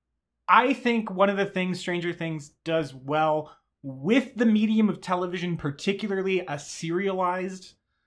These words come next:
version of storytelling, right? 'Cause there's kinda two options. You have, you serialized and episodic, and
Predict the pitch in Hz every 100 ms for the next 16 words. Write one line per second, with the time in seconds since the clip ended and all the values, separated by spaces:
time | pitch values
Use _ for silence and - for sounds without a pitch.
0 | _ _ - 143 202 220 226 220 190 180
1 | 214 208 214 208 202 208 196 180 175 160
2 | 151 156 202 190 190 190 165 135 - 117
3 | 123 120 117 - 208 202 185 160 135 135
4 | 131 113 - - - 113